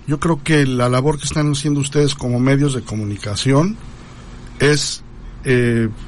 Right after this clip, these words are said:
es estratégica. Primero eso. Segundo, reconocer también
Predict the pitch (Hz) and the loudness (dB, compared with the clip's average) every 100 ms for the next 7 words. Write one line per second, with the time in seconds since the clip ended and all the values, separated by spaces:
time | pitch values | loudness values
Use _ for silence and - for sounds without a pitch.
0 | - - - - - 139 139 151 135 110 | -14 -14 -14 -14 -2 0 2 2 2 0
1 | 123 104 - - - - - - - - | 0 -4 -6 -8 -10 -14 -16 -16 -6 2
2 | 135 160 165 120 - - - - - - | 4 6 4 2 -2 -8 -10 -12 -16 -16
3 | - - 147 180 202 185 139 139 135 139 | -10 0 2 4 4 2 0 0 2 2
4 | 160 175 196 - - 131 131 139 156 | 2 2 -2 -14 -4 0 4 4 4